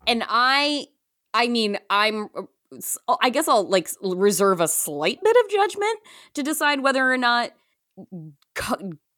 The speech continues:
Godzilla versus Kong is the cherry on the sundae of all of this, because right now I wanna say that we've arrived at the cherry on the sundae of this whole experience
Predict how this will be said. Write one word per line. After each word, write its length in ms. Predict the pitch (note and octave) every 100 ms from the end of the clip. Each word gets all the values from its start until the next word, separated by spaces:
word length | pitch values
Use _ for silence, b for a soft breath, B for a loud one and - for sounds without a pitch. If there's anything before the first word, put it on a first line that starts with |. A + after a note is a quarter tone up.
| E3+ -
Godzilla 520 | A#3+ A3+ G#3 A#3 A3
versus 380 | F3 G3 - C4
Kong 360 | - A#3+ B3 A3+
is 200 | A3 F#3+
the 460 | G#3 G3+ G3+ G3+ b b b
cherry 480 | - G#3+ G3 G#3 G#3
on 160 | G#3
the 100 | G3+
sundae 420 | G#3 G#3 G3+ G3
of 120 | F#3+ F#3
all 220 | F#3 F#3+
of 100 | F#3
this, 300 | F#3+ A3+ -
because 440 | G#3 A3+ F3+ D3+ b b b b
right 300 | E3 A#3+ C#4
now 300 | A#3+ A#3 G3+
I 160 | F#3 A#3
wanna 260 | A3 F#3+ F#3
say 520 | - E3 D3+ C#3 C3
that 100 | G3 G3
we've 200 | A#3 F#3+
arrived 840 | D#3 D#3+ F#3+ A3+ C4+ A#3 E3+ D3
at 160 | E3 F3
the 60 |
cherry 440 | F#3 - G3+ E3+ E3
on 160 | D3+
the 100 | D#3+
sundae 420 | E3+ F3 D#3 D#3 D3+
of 120 | C#3+
this 160 | D#3
whole 180 | F3+ D#3
experience 760 | D#3 D#3 F3 D3+ D3 D3 C#3+ -